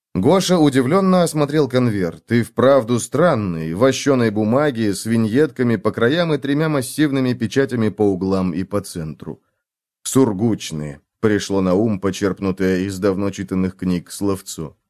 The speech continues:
Гоша недоуменно пожал плечами, вскрыл конверт, выудил изнутри лист плотной мелованной бумаги и стал читать. «Милостивый государь,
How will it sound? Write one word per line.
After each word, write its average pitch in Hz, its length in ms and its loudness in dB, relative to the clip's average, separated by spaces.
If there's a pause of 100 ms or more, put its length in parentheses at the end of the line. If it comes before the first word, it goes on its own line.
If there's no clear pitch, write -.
(720)
Гоша 170 380 2
недоуменно 190 560 4
пожал 160 340 2
плечами, 131 680 0
вскрыл 208 360 0
конверт, 139 600 0
выудил 180 560 2
изнутри 151 400 0
лист 151 340 -2
плотной 143 480 0
мелованной 104 720 2
бумаги 127 560 0
и 113 160 0
стал 104 380 0
читать. 87 480 -10 (760)
«Милостивый 165 840 4
государь, 113 720 0